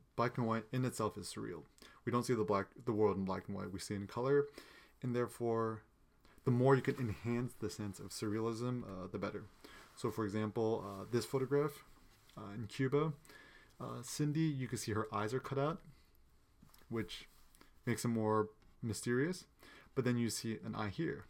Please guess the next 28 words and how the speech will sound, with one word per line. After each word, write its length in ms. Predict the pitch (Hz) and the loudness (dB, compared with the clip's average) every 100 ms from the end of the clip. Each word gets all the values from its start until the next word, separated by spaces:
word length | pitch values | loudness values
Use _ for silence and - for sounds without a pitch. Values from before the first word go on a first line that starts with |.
| - | -14
so 180 | - 117 | -4 0
you 160 | 107 107 | 0 2
could, 220 | 110 98 - - | -2 -2 -12 -10
you 120 | 113 104 | -8 -6
know, 40 | 113 | -4
even 340 | 107 104 95 - | -2 -2 -2 -2
fill 160 | 117 | 0
in 80 | 107 | 2
the 80 | 101 | 0
blanks 320 | 104 104 98 | -2 -2 -2
and 100 | 107 | -4
think 220 | 110 101 | -4 -4
that, 140 | 101 92 | -4 -4
oh, 280 | 139 117 95 - - - _ | -2 -2 -4 -12 -20 -20 _
her 140 | 117 - | -4 -2
eyes 320 | 107 104 104 | -2 -2 -4
here 280 | - 120 139 | -2 0 0
could 260 | 143 104 98 | 0 -4 -2
actually 300 | 98 107 98 | -4 -4 -4
belong 360 | - 98 98 | 0 0 0
here. 180 | 92 98 | -4 -6
So 140 | 95 113 | -4 -4
it's, 120 | 120 | -2
like, 300 | 117 113 - - - - | -2 -4 -8 -14 -16 -2
kind 160 | 120 113 | 2 2
of, 140 | 98 98 - - - _ _ | 0 -6 -18 -20 -20 _ _
you 120 | |
know, 60 | 127 | -8